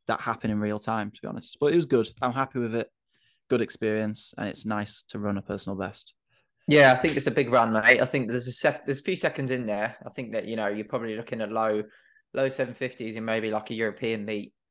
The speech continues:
Speaker 2: um, where they get on the pace from the start. Maybe like that Metz three K that Jack Rowe ran seven forty-eight or, or seven forty-six. You know, you may have run a seven fifty-two or seven fifty-one in that. You just, you just don't know. But at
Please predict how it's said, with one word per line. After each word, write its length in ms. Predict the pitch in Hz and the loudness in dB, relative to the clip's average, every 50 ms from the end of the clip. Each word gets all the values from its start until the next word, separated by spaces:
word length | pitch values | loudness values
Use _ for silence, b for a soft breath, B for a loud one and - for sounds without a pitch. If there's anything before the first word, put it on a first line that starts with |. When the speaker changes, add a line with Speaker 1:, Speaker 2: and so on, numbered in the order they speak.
| _ _ _ _ - | _ _ _ _ -4
Speaker 2:
um, 540 | 104 107 104 101 98 98 101 101 101 98 101 | -2 0 2 2 0 0 0 -2 -2 -2 -2
where 140 | 104 104 101 | -2 -2 -2
they 80 | 107 | -2
get 160 | 104 120 - | -4 -4 -4
on 120 | - 110 110 | -4 -6 -6
the 100 | 107 - - - | -8 -10 -6 -2
pace 200 | 117 107 107 - | -2 -2 -2 -2
from 120 | - 113 107 | -6 -10 -12
the 60 | 104 | -10
start. 520 | - - - 120 107 101 101 101 - - | -8 -4 0 2 4 4 2 2 0 -2
Maybe 220 | 123 117 113 110 110 | -2 -2 0 0 0
like 180 | 110 107 98 | 0 0 0
that 160 | - 104 - | 0 -2 -2
Metz 300 | 110 113 113 101 - - | -2 -4 -4 -4 -6 -8
three 160 | - 113 110 110 | -10 -10 -10 -8
K 260 | - - 117 110 110 | -4 -2 0 0 0
that 140 | 107 - 113 | -2 -2 -2
Jack 340 | - 117 110 - - - | -2 -2 0 -2 -4 -4
Rowe 200 | 117 113 107 107 | -4 -2 -2 -2
ran 260 | 107 107 107 104 104 - _ | -2 -4 -6 -6 -10 -14 _
seven 320 | - - - 110 104 107 | -8 -4 -4 -4 -4 -4
forty-eight 540 | - - 113 107 104 110 107 107 107 107 - | -6 -6 -4 -2 0 0 2 2 0 0 -2
or, 100 | - - - _ | -6 -12 -14 _
or 240 | - - - - - | -20 -20 -20 -20 -18
seven 220 | - - - 110 107 | -8 -6 -6 -6 -4
forty-six. 600 | - - 104 - - 113 - - - - - - b b b b b b b b b _ | -6 -8 -8 -4 -4 -4 -4 -4 -8 -16 -16 -16 b b b b b b b b b _
You 80 | - 113 | -6 -4
know, 60 | 113 | -2
you 140 | 107 110 113 | -2 -2 -2
may 100 | 113 113 | 0 0
have 120 | 110 104 | 2 2
run 140 | 107 104 98 | 2 0 -2
a 40 | 101 | -2
seven 240 | - - 107 104 104 | -2 -2 -2 -2 -4
fifty-two 580 | - 113 104 - - _ - - 123 107 104 | -6 -8 -8 -8 -12 _ -6 -2 0 2 2
or 80 | 101 98 | 2 0
seven 240 | - - 113 107 104 | 0 -2 -4 -4 -4
fifty-one 400 | - 110 - - 104 110 110 104 | -8 -12 -10 -4 -2 -2 -2 0
in 80 | 98 | -2
that. 160 | 98 98 - - | -4 -6 -6 -6
You 60 | 107 | -10
just, 260 | - 110 - - - B B B B B B B B B B B B | -12 -12 -12 -14 -16 B B B B B B B B B B B B
you 80 | - 135 | -6 -4
just 180 | 151 143 143 | -2 0 2
don't 180 | - 139 117 120 | 2 2 2 2
know. 220 | 135 123 120 120 - | 2 2 2 2 4
But 200 | - 139 131 117 | 4 4 4 2
at 80 | - | 0